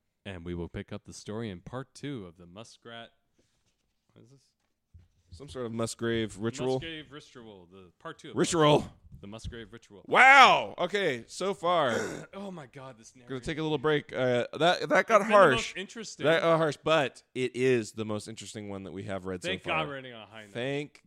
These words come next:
Speaker 2: fucking God. So this is the, uh, end of part one. Um, I mean, I gotta say, uh, maybe he's actually a good writer.
Speaker 1: Oh, okay.
Speaker 2: <laughs> You know what? Uh, you're allowed to have some misses. I just think that we're just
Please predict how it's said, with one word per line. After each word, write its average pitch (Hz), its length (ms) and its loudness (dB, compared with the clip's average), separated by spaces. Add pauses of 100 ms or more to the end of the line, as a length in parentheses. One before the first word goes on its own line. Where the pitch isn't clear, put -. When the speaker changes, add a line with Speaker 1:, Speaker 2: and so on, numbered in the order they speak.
(200)
Speaker 2:
fucking 131 440 -8
God. 98 520 -6 (480)
So - 140 -12
this 123 160 -8
is 135 100 -14
the, 123 400 0
uh, 110 520 0
end 170 120 -4
of - 80 -10
part 165 260 0
one. 123 420 -2 (440)
Um, 117 800 -4 (460)
I 113 100 -8
mean, 117 100 -6
I 110 120 -2
gotta 156 160 -4
say, 190 320 -4 (220)
uh, 127 340 -6 (160)
maybe 156 220 -4
he's 170 140 -8
actually 156 200 -6
a 147 100 -6
good 143 40 -6
writer. 123 260 -2 (420)
Speaker 1:
Oh, 240 260 2
okay. 220 300 0
Speaker 2:
<laughs> - 40 -14 (920)
You 175 60 -10
know 208 80 -2
what? 220 180 -2
Uh, 170 320 2
you're 165 360 -12
allowed 208 200 2
to 185 60 0
have 147 160 -2
some 127 140 -10
misses. 131 340 -6
I 127 60 -8
just 120 180 -12
think 127 160 -10
that 113 200 -10 (200)
we're 113 220 -10
just 107 180 -14